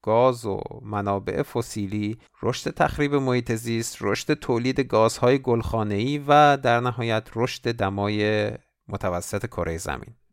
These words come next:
این مفهوم رشد اقتصادی تو دوران جنگ سرد شد محل رقابت بلوک شرق و غرب و همه می‌خواستن زندگی با کیفیت بالایی رو برای شهروندانشون به وجود بیارن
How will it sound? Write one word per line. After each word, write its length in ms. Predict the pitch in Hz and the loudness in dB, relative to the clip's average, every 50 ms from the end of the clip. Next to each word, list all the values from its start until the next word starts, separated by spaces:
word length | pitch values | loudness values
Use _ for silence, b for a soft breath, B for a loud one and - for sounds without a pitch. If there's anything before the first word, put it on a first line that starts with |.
| _ _ _ _ _ _ - _ _ | _ _ _ _ _ _ -20 _ _
این 180 | 170 208 220 | 2 4 6
مفهوم 400 | 202 156 143 - - 147 147 151 135 | 6 6 6 6 2 2 4 4 4
رشد 300 | 131 127 120 - - 120 | 4 2 2 2 2 2
اقتصادی 800 | 113 117 - - 117 - - 120 113 127 165 160 120 107 - _ | 2 2 2 0 -2 2 4 4 4 4 4 2 0 0 -4 _
تو 400 | - - 120 117 117 113 - - - - | -4 -4 -2 -2 -2 -4 -6 -8 -10 -4
دوران 460 | - 117 110 110 120 131 147 151 127 | 0 0 2 4 4 4 4 2 2
جنگ 320 | 117 120 107 107 107 104 104 | 2 2 2 2 0 -2 -4
سرد 320 | - - 139 147 170 165 | 2 6 8 8 8 8
شد 260 | - - 175 160 - - | 6 0 -4 -4 -2 0
محل 360 | 120 117 117 127 131 139 147 | 0 4 6 4 4 6 4
رقابت 640 | 147 120 117 107 101 - 101 101 101 120 123 - 139 | 2 4 4 2 4 4 4 4 4 4 2 2 -2
بلوک 380 | 123 117 113 104 101 - - | -4 -2 -2 -2 -2 -4 -4
شرق 340 | 104 - - 95 90 85 - | -4 2 4 4 4 4 0
و 20 | |
غرب 280 | - - - 78 76 - | -4 -2 0 0 0 0
و 80 | 69 78 | -2 -4
همه 260 | - - 101 113 139 | -2 -2 -2 -2 -2
می‌خواستن 460 | 156 160 - - 117 - - - 143 | -2 0 2 2 2 2 2 0 -2
زندگی 800 | 139 127 117 117 110 110 107 107 110 104 104 110 120 123 127 110 98 90 82 - _ - | -2 -2 -2 -4 -2 -2 -2 -2 -2 -2 -2 -4 -2 0 2 2 2 0 -2 -8 _ 2
با 160 | 104 104 104 | 2 2 2
کیفیت 680 | - - - 107 104 98 - - 110 110 120 123 - | 2 0 0 0 0 0 -2 -2 0 2 2 2 2
بالایی 760 | 113 98 101 98 110 104 104 104 101 101 117 139 165 180 175 | -2 -2 -2 0 2 4 4 4 6 6 6 6 6 6 6
رو 120 | 160 156 135 | 4 4 6
برای 240 | 127 117 113 120 | 6 6 6 4
شهروندانشون 880 | 120 - 117 104 98 98 107 101 98 98 95 110 120 127 117 - 139 123 | 4 4 4 4 4 4 2 0 0 0 -2 -2 -2 -2 -4 -4 -4 -2
به 80 | 104 98 | 0 0
وجود 360 | 95 95 95 107 135 156 - | 0 0 0 -2 -2 -2 0
بیارن 440 | - 113 107 104 101 101 104 101 | 0 2 4 4 4 2 0 -2